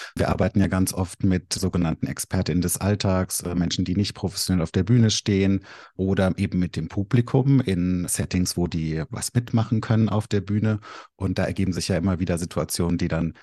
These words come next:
ein kleines Wunder jeden Abend irgendwie sind, weil es dann doch wieder funktioniert oder Leute eine Geschichte erzählen, die man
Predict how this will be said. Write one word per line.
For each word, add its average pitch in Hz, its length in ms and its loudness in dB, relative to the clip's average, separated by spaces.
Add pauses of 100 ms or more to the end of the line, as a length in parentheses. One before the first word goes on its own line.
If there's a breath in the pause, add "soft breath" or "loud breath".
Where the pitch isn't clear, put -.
ein 92 100 -4
kleines 85 340 -2
Wunder 90 260 2
jeden 80 300 -2
Abend 73 280 -4
irgendwie 87 280 -4
sind, 107 340 2 (260 loud breath)
weil 82 160 0
es 80 140 -4
dann 82 220 0
doch - 180 -2
wieder 85 160 2
funktioniert 87 680 0
oder 82 180 0
Leute 80 260 -2
eine 85 80 -2
Geschichte - 400 -4
erzählen, 85 400 -4
die 85 80 -4
man 82 320 -2